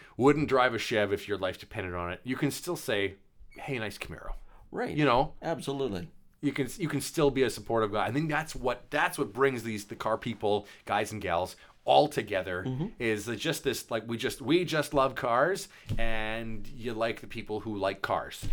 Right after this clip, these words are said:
Speaker 1: you know?
Speaker 2: Right, and, and, you know, the whole, the, the dawn of the, the rat rod and, and that, which is a term that's, you know, grossly overused and probably misused, but, um, y-, that whole thing opened up a whole nother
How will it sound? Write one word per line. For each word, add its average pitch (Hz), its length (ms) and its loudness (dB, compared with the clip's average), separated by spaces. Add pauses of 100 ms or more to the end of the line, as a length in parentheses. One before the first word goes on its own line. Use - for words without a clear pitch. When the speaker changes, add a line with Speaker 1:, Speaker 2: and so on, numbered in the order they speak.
(200)
Speaker 1:
you 135 80 4
know? 120 300 2
Speaker 2:
Right, 139 420 -2
and, 98 240 2
and, 98 220 -2
you 98 80 2
know, 95 80 0
the 87 120 0
whole, 92 220 0
the, 85 340 -2
the 95 100 -4
dawn 95 300 2
of 85 180 -2
the, 80 500 0
the 90 80 0
rat 92 280 4
rod 90 480 2
and, 87 140 -2
and 87 160 -4
that, 87 220 0
which 90 140 -6
is 95 120 -4
a 92 60 -2
term 90 260 -2
that's, 80 340 -6
you 82 120 -6
know, 78 100 -4
grossly 78 380 -8
overused 78 520 -6
and 73 140 -10 (120)
probably 82 240 -6
misused, 76 520 -6
but, 82 180 -4 (440)
um, 87 420 0 (600)
y-, 90 300 -6
that 127 180 2
whole 156 200 2
thing 104 320 4
opened 104 360 2
up 90 180 2
a 85 100 -2
whole 98 360 -2
nother 87 580 0